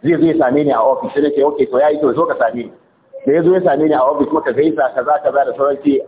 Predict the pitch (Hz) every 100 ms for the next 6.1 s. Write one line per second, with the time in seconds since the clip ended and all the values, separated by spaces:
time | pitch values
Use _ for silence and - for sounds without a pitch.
0 | - _ 127 160 165 151 143 143 143 143
1 | - 151 160 131 120 120 151 151 151 -
2 | - - 139 151 175 170 147 143 151 139
3 | 143 147 135 117 127 160 160 156 135 -
4 | - - _ 165 156 151 151 120 123 110
5 | 151 170 180 147 151 151 - 143 120 120